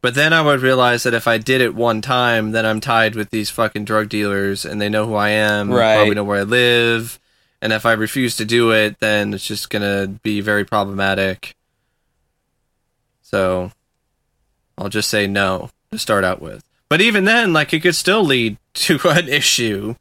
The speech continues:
Speaker 1: where, 'cause I think that's the most plausible scenario. I think he was killed by those, uh, drug traffickers. I think that's what happened.
Speaker 2: So the second theory involves Perman's brother, Vernon.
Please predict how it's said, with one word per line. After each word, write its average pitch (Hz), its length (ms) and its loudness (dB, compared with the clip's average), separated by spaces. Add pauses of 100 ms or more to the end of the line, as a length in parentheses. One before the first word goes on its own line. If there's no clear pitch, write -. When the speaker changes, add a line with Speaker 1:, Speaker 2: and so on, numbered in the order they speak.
(460)
Speaker 1:
where, 127 240 2
'cause 147 160 0
I 175 100 4
think 233 140 0
that's 208 160 0
the 202 60 2
most 175 200 2
plausible 147 420 2
scenario. 123 320 2
I 113 80 2
think 139 160 -2
he 135 80 -2
was 120 140 -2
killed 110 320 0
by 104 160 0
those, 98 360 -6
uh, 101 280 -4 (640)
drug 107 180 -2
traffickers. - 680 -6 (1400)
I 110 140 -2
think 120 120 0
that's 113 200 0
what 107 100 -2
happened. 95 300 -6 (760)
Speaker 2:
So 202 520 2
the 180 100 2
second 254 420 0
theory 175 440 2
involves 151 680 2
Perman's 160 480 0
brother, 151 460 2
Vernon. 110 720 0